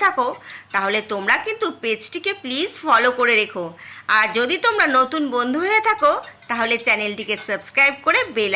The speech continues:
আইকনটি প্রেস করে দেবে। এরকম ভালো ভালো রেসিপি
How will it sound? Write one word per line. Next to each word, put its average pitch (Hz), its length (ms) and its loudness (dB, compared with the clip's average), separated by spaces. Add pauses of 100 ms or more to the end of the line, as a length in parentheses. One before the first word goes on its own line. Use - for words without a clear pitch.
আইকনটি 240 360 -2 (120)
প্রেস 226 220 2 (120)
করে 202 240 -4
দেবে। 170 180 -4 (440)
এরকম 214 280 -2 (200)
ভালো 196 320 2
ভালো 214 220 2
রেসিপি 403 400 2